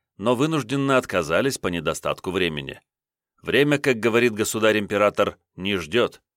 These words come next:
И усмехается при этом странно, поминая нехорошим словом британскую столицу. Интересно, какое имеет отношение Лондон к добыче золота?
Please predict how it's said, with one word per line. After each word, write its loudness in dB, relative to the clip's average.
И -6
усмехается 0
при -2
этом -2
странно, 0
поминая 2
нехорошим 0
словом 0
британскую -6
столицу. -6
Интересно, -2
какое 4
имеет 0
отношение -2
Лондон 0
к -6
добыче -2
золота? -2